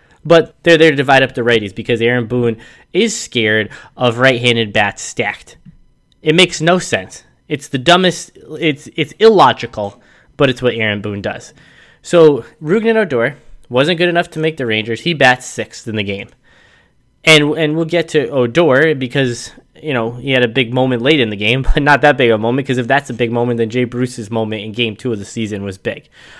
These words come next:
Right away, the Yankees look putrid. Brent Honeywell making his major league debut. The guy's had four, uh, right arm surgeries. He throws his right arm over the last four years.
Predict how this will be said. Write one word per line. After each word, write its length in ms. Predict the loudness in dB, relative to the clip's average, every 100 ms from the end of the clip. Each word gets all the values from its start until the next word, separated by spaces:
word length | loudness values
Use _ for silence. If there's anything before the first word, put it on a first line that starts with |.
| -20 -20 -20 _ _
Right 220 | 2 4 4
away, 460 | 2 2 0 -2 -12 _ _ -4
the 100 | 2
Yankees 580 | 2 2 -2 -4 -8 -14 -4
look 320 | -2 -2 -8 _ -8
putrid. 480 | -4 -2 -2 -6 -8 -20 -20 -20 -20 _ _ _ _
Brent 320 | 2 4 4
Honeywell 500 | 2 -2 -2 0 0
making 440 | 0 -2 -2 -4 -4
his 340 | 0 2 0
major 500 | 2 2 2 0 -2
league 240 | -2 -4 -6
debut. 520 | -6 -6 -8 -14 -10
The 140 | -4
guy's 260 | 0 0 0
had 240 | -4 -8
four, 640 | -12 -4 0 0 -2 -4 -8 _ _ _ _ _
uh, 520 | -12 -4 -4 -4 -8 -16 -20 -20 -20 _ _ _ _ -4
right 280 | 4 6
arm 140 | 6 4
surgeries. 380 | 2 0 0 -2
He 100 | -2
throws 260 | 2 2
his 140 | 2 -2
right 140 | -2
arm 260 | -2 -4 -10 _ _ -2
over 220 | 0 2
the 80 | 4
last 340 | 4 4 -2
four 240 | 0 4 4
years. 440 | 2 0 -2